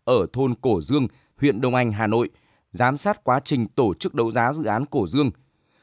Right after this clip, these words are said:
Đoàn kiểm tra sẽ giám sát cả quá trình tiến hành hoạt động tố tụng của một số cơ quan tiến hành tố tụng,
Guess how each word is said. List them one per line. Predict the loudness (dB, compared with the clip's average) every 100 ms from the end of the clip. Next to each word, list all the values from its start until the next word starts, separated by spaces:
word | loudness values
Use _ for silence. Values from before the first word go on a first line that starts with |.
| _ _
Đoàn | 4 4
kiểm | 4 -2 0
tra | 0 0
sẽ | 0 -2
giám | -2 -4
sát | -2 -4 -4 -2
cả | 0 0
quá | -2 -2 0
trình | -2 -2
tiến | -2 -4
hành | -2 -4
hoạt | -4 -2
động | -4 -2
tố | -2 2
tụng | 0 0 -8 _ -2
của | 2 2
một | 2 -2
số | -2 -2 -2
cơ | -2
quan | 0 0 0
tiến | -2 -4
hành | -4
tố | -4 0
tụng, | 0